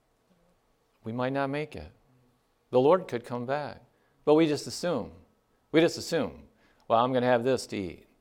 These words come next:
Uh, we just assume we're gonna go to work tomorrow. We just assume we're gonna do this or that this week. We forget, don't we? We forget about the Lord's coming.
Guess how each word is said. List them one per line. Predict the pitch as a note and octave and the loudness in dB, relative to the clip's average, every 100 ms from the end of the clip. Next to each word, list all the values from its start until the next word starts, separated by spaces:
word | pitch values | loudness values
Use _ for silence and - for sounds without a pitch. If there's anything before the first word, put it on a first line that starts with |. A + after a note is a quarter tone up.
| _ _ - - | _ _ -6 6
Uh, | E3+ | 8
we | F3+ G3 | 10 6
just | F3 C3+ | 4 0
assume | - - F#3 A2+ F2 | -4 -2 -2 -2 -4
we're | G#2+ | -6
gonna | A#2 | -4
go | A2 A2 | -2 -2
to | G2 | 0
work | A2 G2+ - | -2 -4 -8
tomorrow. | F#2 G2+ F#2 F2 | -14 -12 -10 -6
We | A#2 | -4
just | C#3 C3+ | -2 -4
assume | A#2+ - E3 C#3+ | -6 -4 -2 0
we're | B2+ | 0
gonna | B2+ | 0
do | A#2+ B2 | 0 0
this | C3 C3 A#2+ | 0 -2 -4
or | A2+ | 0
that | A#2+ A#2 G#2+ | 2 2 0
this | A2+ G#2+ | -8 -8
week. | A#2 A#2 G#2 - - _ _ _ _ - | -6 -6 -6 -12 -20 _ _ _ _ -8
We | C#3 | -6
forget, | C#3 C#3 C3 A#3+ E3+ | -2 -2 6 6 6
don't | - G3+ D#3 | 2 0 -2
we? | G#2 | -6
We | G#2+ C3+ C3 | -4 -4 -4
forget | - A#2+ G#2+ C#3+ F3+ F#3 - | -6 -10 0 4 4 2 -4
about | G#2+ C3 C#3+ A#2 | -2 2 2 0
the | A2+ | -4
Lord's | A#2+ D#3 D#3+ - | -2 -2 -2 -6
coming. | - D#3+ D#3 G2 | -12 -8 -6 -6